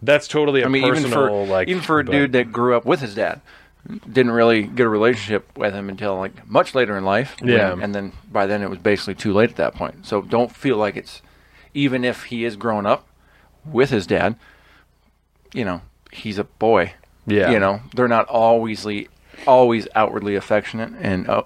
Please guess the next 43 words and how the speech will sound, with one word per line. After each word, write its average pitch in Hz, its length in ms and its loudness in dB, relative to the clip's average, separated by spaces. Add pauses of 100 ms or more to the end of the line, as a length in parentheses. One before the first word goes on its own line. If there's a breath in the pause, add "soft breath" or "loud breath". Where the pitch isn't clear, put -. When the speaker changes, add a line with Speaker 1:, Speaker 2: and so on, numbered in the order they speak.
Speaker 2:
and 101 160 0
open 113 280 2
to 120 60 -4
things. 127 380 -6 (440 loud breath)
But 311 120 0
I 320 80 6
think 175 280 -2
with 113 200 -4
you 123 240 0
as 104 120 -2
a 98 60 -8
father, 104 340 2
'cause 104 220 -12
you 151 160 2
are 110 260 4 (1120 loud breath)
and 147 100 0
I 180 40 4
think 294 220 -2
it's, 117 80 4
Speaker 1:
I 123 80 4
Speaker 2:
it 135 220 0
Speaker 1:
gush 117 120 4
Speaker 2:
might 196 280 2
Speaker 1:
over - 100 -6
Speaker 2:
be 160 80 0
Speaker 1:
him 151 120 0
fucking 143 140 -2
Speaker 2:
much 127 440 -2
Speaker 1:
constantly. 87 680 -10 (500 loud breath)
Speaker 2:
Well, 139 300 0
and 139 120 0
I 127 100 2
think 160 240 -2
it 131 80 2
might 113 280 0
be 107 160 -2
because 101 380 -4
of 95 100 -6
how 95 140 0
you 110 180 4
were 135 120 4
raised 95 420 0 (240)
with - 360 -2